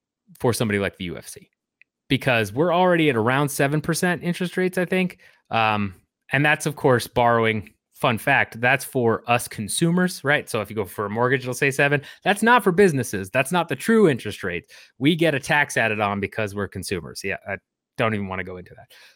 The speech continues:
But it's going to probably keep rising in the foreseeable future.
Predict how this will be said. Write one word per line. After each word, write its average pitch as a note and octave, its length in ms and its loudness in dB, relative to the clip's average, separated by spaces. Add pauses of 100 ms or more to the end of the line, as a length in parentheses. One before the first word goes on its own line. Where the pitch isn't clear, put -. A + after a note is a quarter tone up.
(180)
But C#3+ 220 0 (2500)
it's E3+ 220 2
going F#3 380 4
to D3 100 -6
probably C3+ 560 2
keep - 240 -6
rising - 320 -14 (1600)
in C3 120 4
the B2 60 4
foreseeable G#2+ 460 -2
future. - 380 -18